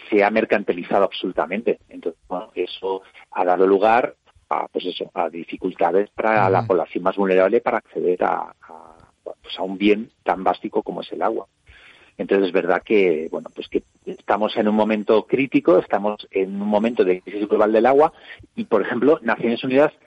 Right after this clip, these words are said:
Speaker 1: eh, el año que viene va a celebrar una conferencia monográfica sobre el agua, cuarenta y seis años después de la anterior. Es decir, hacía muchísimos años, varias décadas,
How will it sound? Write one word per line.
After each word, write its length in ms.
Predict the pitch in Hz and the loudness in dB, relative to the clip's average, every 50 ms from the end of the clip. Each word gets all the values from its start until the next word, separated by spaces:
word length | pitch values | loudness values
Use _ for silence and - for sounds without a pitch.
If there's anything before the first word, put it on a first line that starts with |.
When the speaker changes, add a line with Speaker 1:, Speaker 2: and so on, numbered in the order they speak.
| _ _ _ - - | _ _ _ -8 -2
Speaker 1:
eh, 460 | - 107 101 98 98 95 92 92 92 - _ _ _ _ _ _ - - | 2 4 6 6 6 6 6 4 2 0 _ _ _ _ _ _ -12 -4
el 120 | - 104 | -2 0
año 180 | 104 110 131 131 | 0 2 0 2
que 100 | - 127 | 4 4
viene 160 | 123 139 165 | 4 6 4
va 120 | 170 123 107 | 4 2 0
a 100 | - - | 0 -2
celebrar 420 | 107 98 98 - 98 101 95 - _ | -4 -4 -2 0 2 2 0 0 _
una 220 | - 120 107 101 - | -6 -4 -2 -2 0
conferencia 540 | - 107 98 - - 110 117 113 131 - - | 0 -2 0 0 -2 -2 0 2 0 0 0
monográfica 720 | - 127 123 113 110 101 120 143 143 - - - - - 95 | -2 -2 0 2 2 2 2 2 2 2 0 -2 0 0 -2
sobre 300 | - - - 92 90 87 | -2 0 0 2 2 2
el 80 | 87 85 | 2 2
agua, 320 | 82 76 78 76 76 _ _ _ _ _ _ _ _ _ _ _ _ _ | 0 0 -4 -10 -20 _ _ _ _ _ _ _ _ _ _ _ _ _
cuarenta 380 | - 110 104 104 107 107 - 98 | 0 2 2 2 2 0 0 0
y 40 | |
seis 200 | - 151 156 - | 0 0 -2 0
años 240 | - 165 175 170 156 | 0 0 2 2 4
después 400 | 131 131 113 - - 143 165 170 | 4 2 0 2 2 2 4 4
de 80 | 170 185 | 6 4
la 140 | 147 123 110 | 4 4 2
anterior. 580 | 104 101 - 87 98 113 165 - - - _ _ _ _ - | 0 0 0 2 4 4 4 4 4 0 _ _ _ _ -8
Es 100 | - 101 | -2 -2
decir, 340 | 101 - - 120 104 - - | -2 0 2 0 0 0 -2
hacía 300 | - 87 - - 135 147 | -8 -8 -4 0 0 0
muchísimos 800 | 151 135 127 117 - - 202 175 - - 147 127 120 110 - - | 0 0 -2 -2 -2 0 -2 0 0 0 -2 0 -2 -4 -4 -4
años, 380 | - 120 139 160 170 185 185 - | -2 -2 -2 -2 -4 -8 -6 -2
varias 320 | - 113 113 113 104 107 | -2 0 2 2 2 2
décadas, 400 | 190 202 - 156 165 180 180 185 | 2 2 4 4 4 4 4 2